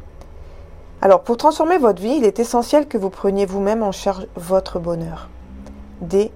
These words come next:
aujourd'hui, dès maintenant. Cela doit être un objectif numéro un dans votre vie. Tout le monde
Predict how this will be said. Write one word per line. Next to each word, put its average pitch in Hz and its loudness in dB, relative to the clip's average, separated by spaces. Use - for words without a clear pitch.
aujourd'hui, 180 -4
dès 185 -2
maintenant. 185 -2
Cela 220 4
doit 214 4
être 220 2
un 196 2
objectif 196 -2
numéro 190 2
un 196 2
dans 185 0
votre 180 -4
vie. 160 -10
Tout 240 2
le 240 8
monde 302 4